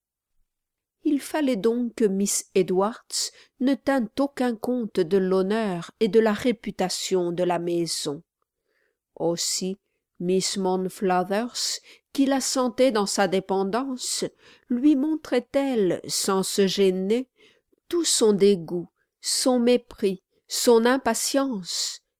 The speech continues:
Et quand elle la vit témoigner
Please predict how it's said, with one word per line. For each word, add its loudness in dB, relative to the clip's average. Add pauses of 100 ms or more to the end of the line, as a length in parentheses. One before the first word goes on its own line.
(640)
Et 0
quand -2
elle 4
la 4
vit -2
témoigner 2